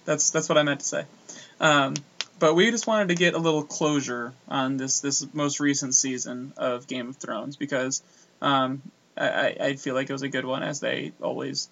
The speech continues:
have been. I am still probably enjoying it more than the fourth and fifth books.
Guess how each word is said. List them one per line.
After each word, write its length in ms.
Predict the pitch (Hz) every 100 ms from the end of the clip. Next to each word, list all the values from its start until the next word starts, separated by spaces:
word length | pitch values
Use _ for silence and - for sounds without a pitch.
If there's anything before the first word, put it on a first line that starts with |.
| -
have 260 | 139 131
been. 280 | 135 139 202
I 380 | 127 127 127 135 _ _ _ -
am 180 | - 139
still 340 | 139 - 131 139
probably 420 | 143 135 139 131
enjoying 440 | 139 135 127 123
it 140 | 123 139
more 280 | 135 127
than 320 | 127 123 127 135 _ _ _ _
the 340 | 165 131 123 127 _ _ _ _ _ _ -
fourth 260 | 143 135
and 120 | 143
fifth 280 | - - -
books. 480 | 220 233 226 -